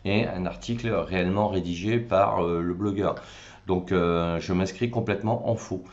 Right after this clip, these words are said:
C'est-à-dire que, euh, les moteurs de, les, euh, comment dire, les, euh, quand Google scanne tes articles, il fait complètement la différence et il aime pas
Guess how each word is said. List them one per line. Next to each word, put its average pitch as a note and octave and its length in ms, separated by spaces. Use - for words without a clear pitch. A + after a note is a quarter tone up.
C'est-à-dire G2+ 480
que, F2+ 420
euh, E2 380
les E2 100
moteurs G#2+ 640
de, E2 320
les, E2 240
euh, D#2 360
comment F2 200
dire, E2 320
les, D#2 300
euh, D2 80
quand G2 140
Google A2 360
scanne G2 600
tes F2+ 180
articles, A#2 380
il F2 60
fait - 160
complètement F#2+ 460
la F2 120
différence F#2 760
et F#2+ 240
il F2 140
aime F2+ 160
pas - 420